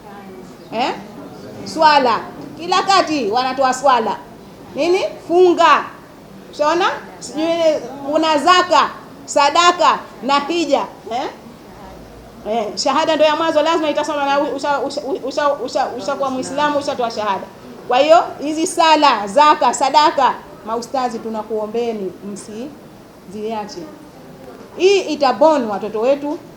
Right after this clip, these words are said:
lakini pia itatia ile morali ya watu kuweza kwenda hija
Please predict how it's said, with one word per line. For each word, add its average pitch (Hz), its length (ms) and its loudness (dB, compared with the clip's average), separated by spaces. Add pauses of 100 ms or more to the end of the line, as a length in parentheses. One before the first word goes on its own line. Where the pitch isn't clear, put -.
(240)
lakini 247 340 -6
pia 320 340 -4
itatia 240 560 -4
ile 247 240 -4
morali 233 520 -2 (360)
ya 220 240 -2 (1080)
watu 233 260 -4
kuweza 208 280 -6
kwenda 196 220 -10
hija 208 280 -8